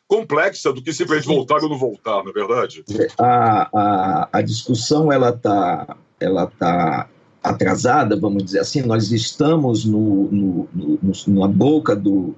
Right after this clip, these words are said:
Speaker 2: do caldeirão, entendeu? Porque a situação chegou a um ponto tal e o, e as, e o que foi feito antes não foi suficiente, né? Quer dizer, nós temos dívidas seríssimas com a,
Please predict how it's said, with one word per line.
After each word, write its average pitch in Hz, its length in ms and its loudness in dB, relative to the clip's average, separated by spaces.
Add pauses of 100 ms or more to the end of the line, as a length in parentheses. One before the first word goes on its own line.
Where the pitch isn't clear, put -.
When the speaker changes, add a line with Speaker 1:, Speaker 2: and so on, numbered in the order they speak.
(100)
Speaker 2:
do 98 120 -2
caldeirão, 107 760 0
entendeu? 101 460 -2
Porque 143 380 0
a 143 60 2
situação 151 460 0
chegou 127 340 0
a 120 60 2
um 117 100 0
ponto 110 380 -6
tal 131 440 0 (580)
e 208 140 0
o, 226 220 0
e 208 160 2
as, 202 340 -2
e 208 100 0
o 214 60 -2
que 170 140 -6
foi 175 180 0
feito 139 440 0
antes 160 280 0
não 170 180 0
foi 175 220 0
suficiente, - 960 -6 (140)
né? 110 180 0 (380)
Quer - 80 0
dizer, 127 280 2
nós 165 320 2
temos 196 400 0
dívidas 175 460 -2
seríssimas 151 1040 -2
com 107 300 -2
a, 98 480 -2